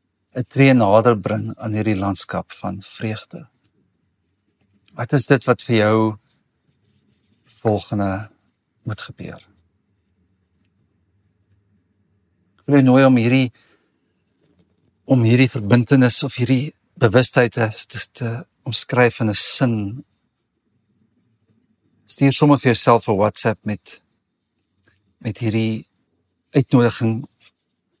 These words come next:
aan jouself oor hoe om 'n tree nader te kom aan vreugde. En dan wil ek jou nooi om van tyd tot tyd in hierdie Kerstyd daarna te kyk en jouself te herinner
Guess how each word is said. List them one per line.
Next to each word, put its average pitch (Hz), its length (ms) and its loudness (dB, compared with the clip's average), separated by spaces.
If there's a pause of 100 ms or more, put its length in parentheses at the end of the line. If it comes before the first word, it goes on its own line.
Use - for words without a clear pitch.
(360)
aan 127 80 -4
jouself 113 640 2
oor 117 140 -2
hoe 104 280 -2
om 117 220 0
'n 131 80 -4 (100)
tree 127 300 2
nader 104 380 0
te - 100 -10
kom 104 260 -6
aan 95 100 -10
vreugde. - 580 -14 (2250)
En 120 80 -12
dan 117 80 -2
wil 120 140 0
ek - 80 -4
jou 127 60 4
nooi 120 180 4
om 110 100 -2
van 110 160 -4
tyd 123 160 2
tot - 160 -10
tyd 117 240 2
in 113 80 0
hierdie 107 240 -2
Kerstyd 117 400 0
daarna 104 240 0
te 104 160 -10
kyk 107 380 -4
en 104 100 -4
jouself 110 320 -2
te 110 140 -2
herinner 104 380 -2